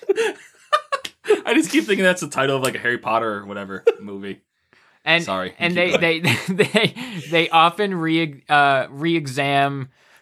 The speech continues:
Speaker 1: re-examine, uh, some of the weirdest U F O reports, which sometimes sound a great deal like,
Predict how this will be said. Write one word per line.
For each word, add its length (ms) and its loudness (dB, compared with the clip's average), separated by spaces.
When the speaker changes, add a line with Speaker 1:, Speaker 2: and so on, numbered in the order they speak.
Speaker 1:
re-examine, 880 2
uh, 540 2
some 340 0
of 100 -4
the 140 2
weirdest 540 0
U 180 2
F 160 -2
O 100 4
reports, 640 -4
which 240 -8
sometimes 540 0
sound 400 2
a 40 -4
great 380 -2
deal 240 2
like, 480 2